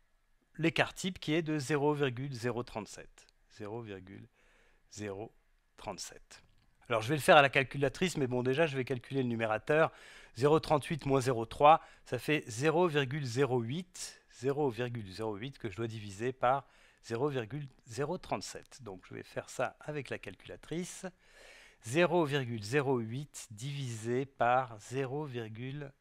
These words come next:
zéro trente-sept. Zéro virgule zéro huit divisé par zéro virgule zéro trente-sept, ok. Ensuite, un. Alors, ça me donne deux virgule seize,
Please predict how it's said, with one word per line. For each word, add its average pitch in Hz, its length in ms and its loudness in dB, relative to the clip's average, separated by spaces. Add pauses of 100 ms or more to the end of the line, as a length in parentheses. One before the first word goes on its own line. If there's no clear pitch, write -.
(640)
zéro 135 540 -4 (120)
trente-sept. - 800 -10 (240)
Zéro 107 160 -8
virgule 90 260 -12
zéro 117 200 -4
huit 135 140 -8
divisé 117 360 -8
par 120 220 -8
zéro 131 240 -2
virgule 131 320 -6
zéro 110 260 -4
trente-sept, - 480 -12
ok. - 200 -18 (840)
Ensuite, - 480 -16
un. 170 220 -6 (100)
Alors, 139 240 4
ça 185 120 0
me 165 100 2
donne 165 380 6
deux 208 240 6
virgule 156 460 2
seize, 156 680 4